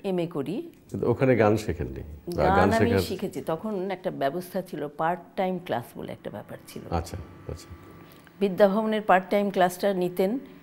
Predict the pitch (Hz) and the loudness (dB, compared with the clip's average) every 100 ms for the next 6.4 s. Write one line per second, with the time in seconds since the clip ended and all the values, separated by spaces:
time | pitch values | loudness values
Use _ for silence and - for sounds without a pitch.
0 | - - 147 143 123 120 - - - - | -16 -6 -4 -4 -6 -6 -8 -12 -10 -12
1 | - - - - - - - - - 247 | -14 -18 -20 -20 -20 -20 -20 -16 -10 -2
2 | 240 233 247 226 226 - 139 120 - - | 0 2 2 2 0 2 2 2 -2 -2
3 | - - 175 165 143 190 262 233 240 226 | -2 0 0 0 -2 -2 0 0 0 -2
4 | 220 220 170 160 185 185 180 - - - | -2 2 4 4 2 -2 -6 -18 -20 -10
5 | - 127 - 135 127 151 160 180 160 - | -2 -2 -2 -6 -2 -2 0 -2 -2 -4
6 | 160 170 220 | -4 -2 -2